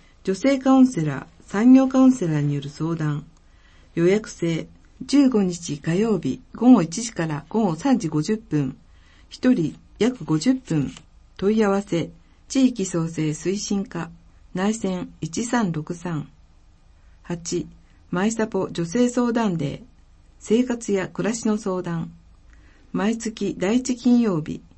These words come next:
午前八時三十分から午後五時十五分。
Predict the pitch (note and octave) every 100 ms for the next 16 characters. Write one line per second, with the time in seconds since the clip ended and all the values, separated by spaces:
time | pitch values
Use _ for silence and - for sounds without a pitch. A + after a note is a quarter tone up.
0 | _ - - C4 B3+ F3+ D#3+ E3+ A3 G3
1 | - E3+ G3+ A#3+ - E3+ D#3 D3+ D3+ -
2 | - F3 G3 E3 C#3+ - F#3+ A3 F3+ B3
3 | A3+ F3 D#3 D3